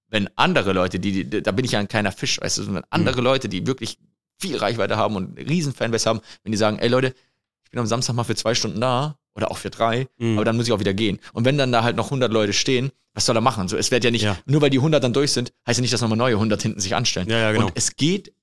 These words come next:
Speaker 1: rein körperlich nicht, dass du acht, neun Stunden da stehst und mit
Speaker 2: Ja.
Speaker 1: jedem redest, weil irgendwann wirst du zum Roboter und die Leute merken das auch, die erzählen dir was und du schaust denen so leer in die Augen und sagst,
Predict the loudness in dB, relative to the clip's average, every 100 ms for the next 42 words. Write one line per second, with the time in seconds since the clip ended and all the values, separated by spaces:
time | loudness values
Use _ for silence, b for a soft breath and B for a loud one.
0 | _ 0 2 0 -4 -2 0 0 0 -2
1 | -2 -2 -2 -4 -4 -6 -6 -4 -4 -2
2 | 0 -2 -2 -4 -4 -4 -4 -6 -4 -2
3 | 0 0 -2 -2 0 2 2 -2 b b
4 | -2 0 0 -2 -2 -4 -4 -6 -2 0
5 | 2 0 -2 -2 b -4 0 0 2 2
6 | 0 -2 -4 -2 -2 0 0 0 0 0
7 | 2 2 0 0 2 4 4 4 4 2
8 | 2 -2